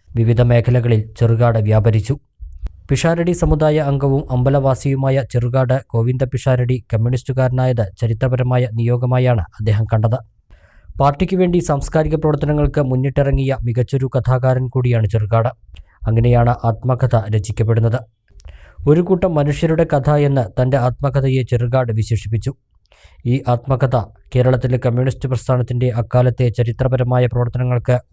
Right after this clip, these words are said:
ഊർജം പകർന്ന ഒന്നാണ്. ചെറുകാടിൻ്റെ ജീവിതപാത ആത്മകഥ കേരള സാഹിത്യ അക്കാദമി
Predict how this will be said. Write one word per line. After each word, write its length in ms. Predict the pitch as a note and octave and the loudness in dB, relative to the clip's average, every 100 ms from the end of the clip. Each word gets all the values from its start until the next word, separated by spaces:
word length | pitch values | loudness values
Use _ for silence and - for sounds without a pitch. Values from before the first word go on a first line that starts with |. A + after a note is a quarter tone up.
| A2+ | -4
ഊർജം 260 | A2+ B2 A#2+ | -2 0 0
പകർന്ന 360 | A#2 B2 A#2+ G#2+ A#2 | 0 0 0 -2 -2
ഒന്നാണ്. 300 | A2 A2 A2 - - - - - - | 2 2 0 -6 -16 -20 -20 -16 0
ചെറുകാടിൻ്റെ 520 | D3+ E3+ F#3 F#3 F3+ D3 | 2 2 0 2 0 0
ജീവിതപാത 580 | B2 C3+ D#3 D3 D3+ D3 D3+ - - | 0 0 0 0 0 2 -2 -2 -6
ആത്മകഥ 460 | C#3+ - C#3 C#3 A#2+ F2+ - - _ _ | -4 -2 -2 0 0 -2 -8 -20 _ _
കേരള 220 | - C3 D3 | 0 2 2
സാഹിത്യ 320 | C#3+ C#3 C#3+ D3 | 0 0 0 0
അക്കാദമി 360 | C#3+ D3 C#3+ | 2 0 0